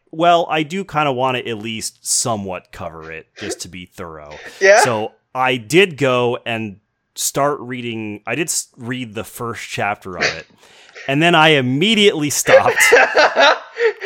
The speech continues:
Speaker 2: Yeah, dog. Yeah, I know.
Speaker 1: Because that first chapter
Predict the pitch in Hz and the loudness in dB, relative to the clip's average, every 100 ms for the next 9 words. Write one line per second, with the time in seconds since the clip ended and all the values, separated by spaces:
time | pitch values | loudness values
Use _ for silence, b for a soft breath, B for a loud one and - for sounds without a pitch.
0 | - 180 247 285 240 240 269 302 320 403 | -2 4 6 6 6 6 6 6 2 -4
1 | - 254 311 240 208 - 240 269 269 320 | 0 4 6 6 2 2 4 6 8 8
2 | 269 147 143 135 - _ _ _ _ _ | 8 6 4 0 -8 _ _ _ _ _
3 | _ _ 131 123 151 202 190 - 196 190 | _ _ -12 2 4 4 2 -2 -2 0
4 | - - 120 107 - - 82 76 73 | -4 -2 2 2 0 -8 -16 -16 -20